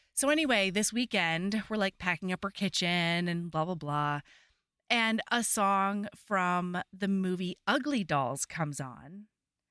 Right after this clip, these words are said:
And it's one of my favorite songs. It's also an excellent movie, even if you're a grown-ass adult. Two of the people who voice the characters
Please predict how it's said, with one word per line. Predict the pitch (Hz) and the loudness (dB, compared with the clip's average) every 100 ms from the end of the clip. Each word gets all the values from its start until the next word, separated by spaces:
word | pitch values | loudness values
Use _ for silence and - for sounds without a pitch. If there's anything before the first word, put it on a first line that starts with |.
| _ _ _ _ - | _ _ _ _ 0
And | 226 | 2
it's | 220 190 | 2 2
one | 202 208 | 2 4
of | 247 | 4
my | 294 285 294 277 _ - - | 2 2 0 -4 _ -20 -4
favorite | 233 233 226 277 285 277 _ - | -2 0 0 2 2 0 _ -4
songs. | - 180 165 160 170 170 - | 0 2 2 0 -2 -8 -6
It's | 196 - | -4 0
also | 190 202 247 220 - | 0 2 0 0 -2
an | 190 - _ _ - | -4 -6 _ _ -2
excellent | 226 - - - 247 190 175 | -2 -4 -8 -4 -2 -2 -4
movie, | 175 170 170 165 - _ | -4 -4 -4 -8 -10 _
even | 226 233 277 262 | 0 2 2 2
if | 220 | 0
you're | 196 170 160 | 0 0 0
a | |
grown-ass | 160 160 151 139 139 | 0 0 0 0 0
adult. | 143 139 131 131 - - - - _ _ _ | -4 -6 -6 -10 -14 -20 -20 -20 _ _ _
Two | 247 | 2
of | 240 | 2
the | 214 | 0
people | 214 214 208 196 | -2 0 2 4
who | 214 | 2
voice | 165 165 160 165 - - - | 2 0 2 2 0 -2 -8
the | 175 | -10
characters | - 160 156 - 185 180 | -2 -2 -2 -2 0 0